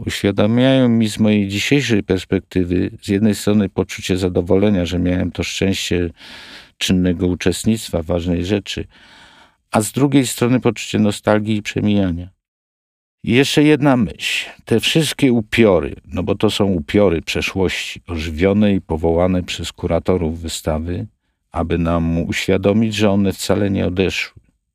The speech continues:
Są uśpione, ale są. Te szczępy kostiumów, machin wojennych, kościotrupy, szkielety, ludzi, zwierząt, połamane meble, jakieś maszyny tortur, to całe panoptikum okropności,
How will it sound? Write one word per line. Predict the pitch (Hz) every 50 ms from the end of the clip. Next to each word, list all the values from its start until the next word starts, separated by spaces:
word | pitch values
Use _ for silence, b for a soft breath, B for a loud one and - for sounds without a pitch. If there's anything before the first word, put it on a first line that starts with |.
| _ _ _
Są | - - 95
uśpione, | 101 101 95 - - - - 131 131 139 151 156 151 147
ale | 139 139 135
są. | - - - - 135 120 101 90 78 - - _ _ _ _ _ _
Te | - - 98
szczępy | - - - - - 123 120 120 107 - 110 110 104
kostiumów, | - - 98 - - - - - 120 117 107 104 92 87 85 80 - - 82
machin | 87 95 101 107 - - 101 92 87 80
wojennych, | 78 87 82 85 82 82 78 78 76 76 76 71 - - 73 - - - _ _ _ _
kościotrupy, | - 78 - - - 92 90 - - - 104 110 98 - - 85 73 76
szkielety, | - - - - - 82 82 90 95 98 92 - _ _ 69
ludzi, | - 78 78 95 101 107 104 78 78 78 76 76
zwierząt, | 78 82 80 90 98 101 104 95 85 78 78 76 73 - B B B B B B B B B B B B B B _
połamane | 85 85 90 92 95 95 92 101 101 98
meble, | 101 104 104 113 113 107 92 87 87 80 78 76 78 80
jakieś | 78 80 73 - - 85 - - -
maszyny | 87 90 87 - - 98 98 101 98 - -
tortur, | - 110 101 - - - - 85 - -
to | - 80
całe | - - 104 101 104 98
panoptikum | - 101 98 98 107 107 107 - - 104 101 - 104 101 98
okropności, | 92 90 - - 87 - - 117 110 113 - - - - - 76 73